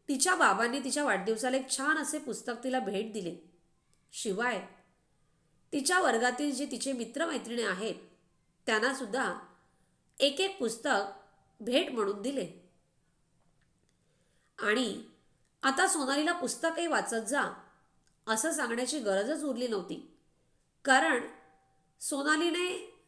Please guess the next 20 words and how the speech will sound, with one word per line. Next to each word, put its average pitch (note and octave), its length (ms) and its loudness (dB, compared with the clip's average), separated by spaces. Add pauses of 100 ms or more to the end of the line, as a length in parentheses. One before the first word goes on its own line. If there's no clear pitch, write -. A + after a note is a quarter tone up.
(260)
ते D#4 100 2
पुस्तक D4+ 480 -2
वाचता A3+ 380 0
वाचता A3 580 -2 (480)
तिला E4 300 4
खरोखर A#3+ 420 0
वाचनाचे A#3+ 600 -2
वेडच A3 420 0
लागले C4 280 0
होते. - 540 -8 (1200)
म्हणून A3 200 -2
मुलांनो, G3 500 -2 (1200)
पुस्तके E4 420 0
वाचल्याने B3+ 500 0
आपल्या A#3 340 -2
ज्ञानात G3 420 -2
भर G#3+ 280 -4
पडते, F3 580 -8 (720)
म्हणून A3+ 260 0
वाचाल G#3 580 -2